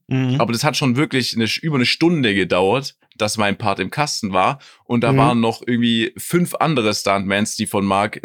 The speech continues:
Speaker 2: zurechtgewiesen wurden auf dem Weg zu seinem Parfüm. Also ich glaub, der haut dann zwei, drei Minuten Brett raus.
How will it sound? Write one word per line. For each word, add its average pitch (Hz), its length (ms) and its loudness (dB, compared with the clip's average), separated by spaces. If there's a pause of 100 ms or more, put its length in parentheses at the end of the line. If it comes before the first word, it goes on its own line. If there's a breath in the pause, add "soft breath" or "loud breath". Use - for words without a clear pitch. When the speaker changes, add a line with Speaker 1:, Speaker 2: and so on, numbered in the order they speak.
Speaker 2:
zurechtgewiesen 98 720 -2
wurden 95 260 2
auf 82 140 -2
dem 98 140 -2
Weg 95 160 -2
zu 101 60 -12
seinem 92 200 -2
Parfüm. 110 480 -2 (280 loud breath)
Also 107 280 0
ich 101 120 0
glaub, 139 120 -4
der 117 100 2
haut 120 120 0
dann 113 160 0
zwei, 139 260 0
drei 131 220 0
Minuten 127 380 0
Brett 92 280 -4
raus. 120 340 -2